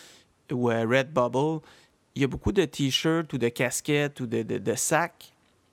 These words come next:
avec des, des logos qui ressemblent à des Legos, des logos de graduation ou d'université, genre ça va être marqué, euh, «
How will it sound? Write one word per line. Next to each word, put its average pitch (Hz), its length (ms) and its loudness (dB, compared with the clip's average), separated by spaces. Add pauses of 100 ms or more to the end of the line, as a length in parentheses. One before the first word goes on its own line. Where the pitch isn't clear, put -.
(160)
avec 135 340 0
des, 127 480 0
des 127 180 0
logos 135 320 2
qui - 140 -6
ressemblent 208 280 0
à 160 40 0
des 135 100 2
Legos, 131 400 0
des 131 280 2
logos 127 360 0
de 131 100 -2
graduation 127 880 0
ou 131 180 -4
d'université, 135 840 -2
genre 131 200 0
ça 127 120 -6
va 120 80 -2
être 120 80 -10
marqué, 127 380 -2
euh, « 117 180 -4